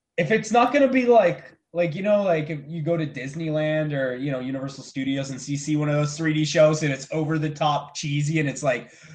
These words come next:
somebody's reaching out of the screen to grab something. If you're not gonna make it like that, don't make it. Like, if it's just gonna be like, "Oh, wow, they're, like, they're, like, a couple inches closer to me than they would be if I wasn't wearing the glasses." I don't care.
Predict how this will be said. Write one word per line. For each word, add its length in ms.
somebody's 460
reaching 400
out 160
of 80
the 60
screen 400
to 80
grab 400
something. 260
If 140
you're 80
not 180
gonna 140
make 160
it 80
like 200
that, 320
don't 240
make 260
it. 120
Like, 200
if 100
it's 180
just 260
gonna 180
be 120
like, 300
"Oh, 200
wow, 340
they're, 200
like, 300
they're, 120
like, 220
a 40
couple 360
inches 300
closer 360
to 80
me 200
than 160
they 120
would 200
be 140
if 120
I 100
wasn't 260
wearing 180
the 80
glasses." 580
I 40
don't 160
care. 260